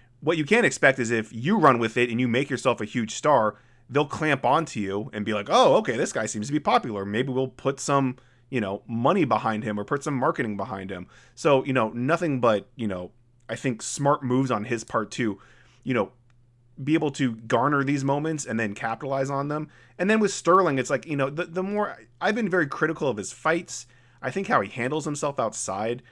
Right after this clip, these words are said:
is, he's always been professional. I think he's always had good little sound bits, um, and stuff like that. And then kind of learning that, like, look, this dude's a wrestler. And we have to kinda understand these wrestlers, they're athletes, and they're not always here to put on exciting performances. They're there, they're there to win,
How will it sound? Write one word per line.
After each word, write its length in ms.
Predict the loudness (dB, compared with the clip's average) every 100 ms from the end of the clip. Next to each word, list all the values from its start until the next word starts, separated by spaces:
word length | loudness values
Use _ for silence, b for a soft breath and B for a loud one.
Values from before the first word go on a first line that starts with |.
| b b b -6
is, 380 | -2 -2 -4 -10
he's 240 | -8 0
always 240 | 2 2
been 160 | 0 -2
professional. 460 | -2 0 0 0 -2
I 20 |
think 160 | -2
he's 140 | -2 2
always 160 | 4
had 160 | 4 2
good 160 | -2 -2
little 180 | -2
sound 380 | -2 -2 0 0
bits, 340 | 0 -2 -6 -12 b b b
um, 200 | -4 -4
and 80 | -6
stuff 200 | -6 -4
like 140 | 0
that. 140 | 0
And 140 | 2 0
then 160 | -2
kind 240 | -2 -2 0
of 120 | 0
learning 240 | 0 0
that, 100 | -2
like, 140 | -4 -6
look, 120 | -6
this 140 | -6
dude's 180 | -6 -4
a 60 | -4
wrestler. 420 | -6 -10 -10 -10
And 100 | -6
we 60 | -2
have 140 | -2
to 80 | -2
kinda 180 | -2 0
understand 440 | -2 -4 -4 -4
these 160 | -4 -6
wrestlers, 560 | -6 -6 -4 -2 -2 -6 b b b
they're 180 | -2 -2
athletes, 640 | -6 -6 -4 -4 -6 -12 -6
and 300 | -2 0 -2 -4
they're 240 | 0 2
not 200 | 2 2
always 360 | 2 2 0 -2
here 220 | -2 -2
to 100 | -2
put 300 | -4 -2 0
on 340 | 0 -2 -2 -8 b b
exciting 420 | -12 -2 0 0
performances. 580 | -2 -6 -4 -4 -4 0
They're 160 | 6 8
there, 140 | 6
they're 300 | 4 0 2
there 160 | 2 2
to 80 | -2
win, 300 | -6 -14